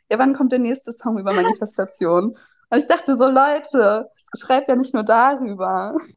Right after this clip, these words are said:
Speaker 1: Das hat mich
Speaker 2: Ja.
Speaker 1: auch dann so ein bisschen unter Druck gesetzt, weil ich mir dachte so, „Ja,
Speaker 2: Mhm.
Speaker 1: okay, ich muss jetzt eigentlich dann auch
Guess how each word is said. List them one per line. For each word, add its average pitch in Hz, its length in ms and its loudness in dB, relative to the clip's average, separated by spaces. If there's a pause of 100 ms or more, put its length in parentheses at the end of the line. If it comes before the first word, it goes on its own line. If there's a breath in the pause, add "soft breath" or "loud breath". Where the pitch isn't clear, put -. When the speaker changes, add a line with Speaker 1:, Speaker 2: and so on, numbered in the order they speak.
(280)
Speaker 1:
Das - 160 -10
hat 311 120 -8
mich 247 100 2
Speaker 2:
Ja. 277 40 4
Speaker 1:
auch 240 240 2
dann 240 140 -6
so 240 60 -6
ein 247 40 -6
bisschen 240 220 -8
unter 254 200 -6
Druck 269 200 -4
gesetzt, 196 380 -2
weil 226 100 0
ich 233 100 -10
mir 233 120 -6
dachte 240 340 -4
so, 240 100 -4
„Ja, 233 140 4
Speaker 2:
Mhm. - 20 -2
Speaker 1:
okay, 240 460 -8 (280)
ich - 140 -10
muss 269 420 -4
jetzt 262 220 -4
eigentlich 269 500 -4
dann 240 160 -6
auch 240 280 -4